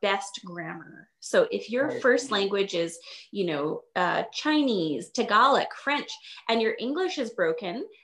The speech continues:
Speaker 1: then we would say, "Speak in your primary language," because we want your child to acquire a very rich grammar and an,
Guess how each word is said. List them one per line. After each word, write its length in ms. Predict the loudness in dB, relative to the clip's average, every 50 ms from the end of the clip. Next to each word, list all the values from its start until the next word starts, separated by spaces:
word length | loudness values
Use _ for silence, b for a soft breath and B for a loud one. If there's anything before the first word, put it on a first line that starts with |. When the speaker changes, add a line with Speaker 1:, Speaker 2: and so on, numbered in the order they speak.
| b _ 4
Speaker 1:
then 160 | 4 4 4
we 160 | 2 0 0
would 280 | 0 -2 -2 -4 -6 -2
say, 380 | 0 2 4 4 2 2 0 -4
"Speak 480 | -14 -18 -12 -6 -4 -2 -2 -2 0
in 80 | 0 0
your 140 | 0 0 -2 -2
primary 420 | -2 -2 -2 -2 -2 -4 -6 -6 -6
language," 440 | -6 -6 -6 -6 -6 -8 -8 -10 -12
because 260 | -10 -10 -8 -6 -4
we 180 | -2 -2 0 2
want 200 | 2 2 2 -2 -8 -6
your 160 | -2 0 0 2
child 260 | 2 2 2 2 2
to 100 | 0 -2 -4
acquire 460 | -4 -2 0 2 2 2 2 0 -2 -4 -6
a 100 | -6 -4
very 320 | -4 -2 -2 0 -2 -2
rich 480 | -2 -4 -2 0 -2 -2 -2 -6 -12 -10 -8
grammar 420 | -6 -4 -2 -2 -2 -4 -6 -8
and 240 | -8 -8 -8 -6 -6
an, 180 | -8 -10 -10